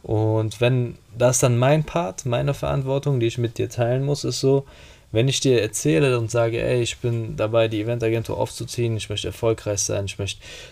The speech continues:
ähm, mir Sachen ermöglichen können und nicht nur mir, sondern auch meiner Familie", so,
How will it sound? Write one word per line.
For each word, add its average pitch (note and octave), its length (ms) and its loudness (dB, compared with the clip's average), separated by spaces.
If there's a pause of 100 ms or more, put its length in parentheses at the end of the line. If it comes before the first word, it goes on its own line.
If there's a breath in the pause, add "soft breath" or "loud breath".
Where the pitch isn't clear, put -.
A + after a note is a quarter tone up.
(140)
ähm, G2+ 640 -2 (140)
mir G#2+ 160 0
Sachen B2 320 0
ermöglichen A#2+ 600 0
können A#2 220 -2
und G#2+ 100 -6
nicht A2+ 220 -4
nur G#2 120 -2
mir, A#2+ 220 4
sondern G#2+ 320 0
auch - 260 -6 (540 loud breath)
meiner G#2+ 360 0
Familie", A#2+ 680 0
so, D#3+ 260 -2